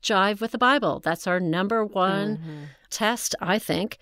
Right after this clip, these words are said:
Speaker 1: We talk to mature Christians. We have close friends.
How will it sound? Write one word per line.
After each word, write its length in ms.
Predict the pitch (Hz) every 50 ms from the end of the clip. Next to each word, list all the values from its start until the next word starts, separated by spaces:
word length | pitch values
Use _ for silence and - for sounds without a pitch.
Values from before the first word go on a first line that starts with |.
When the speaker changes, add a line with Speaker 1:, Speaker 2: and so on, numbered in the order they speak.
| - - - - - -
Speaker 1:
We 100 | - 175
talk 240 | - - 175 160 - -
to 100 | - 190
mature 320 | 180 170 - - 185 156
Christians. 800 | - - - 202 220 - - - - 294 311 330 339 311 - -
We 120 | 170 170
have 160 | 185 165 -
close 360 | - - - 185 175 170 -
friends. 640 | - - - 170 175 185 208 240 269 302 302 - -